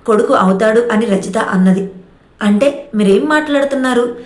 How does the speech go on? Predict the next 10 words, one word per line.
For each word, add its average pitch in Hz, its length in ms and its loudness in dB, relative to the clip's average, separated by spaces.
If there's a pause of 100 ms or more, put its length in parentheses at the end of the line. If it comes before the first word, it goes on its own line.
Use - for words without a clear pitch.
(200)
అని 233 260 -2
అర్థం 240 300 0
కానట్లుగా 233 520 -2
ఫేస్ 208 360 -2
పెట్టి 214 260 -4
అడిగింది 202 460 0
యామిని. 185 400 0 (720)
"నువ్వు 269 220 0
వింటున్నది 254 540 -2
నిజమే. 190 480 -2